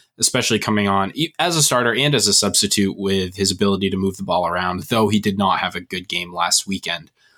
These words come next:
But let's talk about some really exciting moments, because this game was kind of back and forth, and it, it did have a little bit of everything. We, of course, you have the first minute goal, always quite rare. And then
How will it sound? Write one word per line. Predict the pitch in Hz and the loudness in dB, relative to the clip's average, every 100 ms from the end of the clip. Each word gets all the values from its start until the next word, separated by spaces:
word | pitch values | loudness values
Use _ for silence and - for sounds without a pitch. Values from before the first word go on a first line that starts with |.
| _ _ - | _ _ 0
But | 131 | 2
let's | 151 156 | 2 2
talk | 208 208 | 0 2
about | 160 160 147 - _ _ - | 2 4 4 0 _ _ -2
some | - 127 104 | 0 2 2
really | 113 143 151 135 - | 2 4 2 2 -2
exciting | 110 - 117 127 113 | 0 0 2 2 2
moments, | 104 110 113 104 - | 0 0 0 -2 -4
because | 107 104 | -2 -2
this | 110 117 | 0 0
game | 156 160 160 | 0 -2 0
was | 120 - | 2 2
kind | - 127 120 | 0 -2 -2
of | 98 | 0
back | 104 - | -2 -2
and | 101 | -6
forth, | - 104 104 | -4 -4 -4
and | 95 | -8
it, | 82 - - _ - | -10 -14 -20 _ -8
it | 107 | -4
did | 139 135 | 0 2
have | 143 131 | 2 0
a | |
little | 110 107 120 | 0 2 2
bit | 113 107 | 2 0
of | - | -2
everything. | 98 104 113 110 104 | -4 -2 -2 -2 -2
We, | 101 101 | -2 -2
of | 98 | -4
course, | - 107 104 - - - - | -6 -4 -2 -2 -4 -14 -10
you | 98 | -6
have | 104 | -4
the | |
first | 101 127 120 | 0 0 2
minute | 135 127 | 2 0
goal, | 110 113 113 113 - _ - | 2 2 2 -2 -8 _ -4
always | 101 110 104 | 0 2 0
quite | - 113 107 | 0 -2 -2
rare. | 101 104 104 101 - _ _ _ _ - | -2 0 0 0 -4 _ _ _ _ -6
And | 113 107 | -2 2
then | 110 110 110 107 | 2 2 2 0